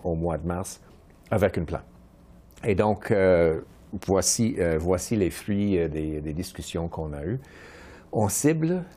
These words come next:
les récidivistes violents, on cible les, les, les infractions avec les armes, on oblige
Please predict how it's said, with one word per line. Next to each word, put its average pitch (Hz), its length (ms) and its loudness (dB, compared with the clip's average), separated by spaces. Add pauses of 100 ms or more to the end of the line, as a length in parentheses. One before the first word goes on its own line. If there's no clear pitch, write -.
les 90 180 2
récidivistes 95 800 -2
violents, 117 440 0 (840)
on 85 200 -2
cible 139 420 0
les, 85 380 0
les, 85 420 0
les 80 240 -2
infractions 110 760 -2
avec 95 540 -2
les 82 200 -4
armes, 165 320 -4 (1040)
on 95 220 2
oblige 98 840 0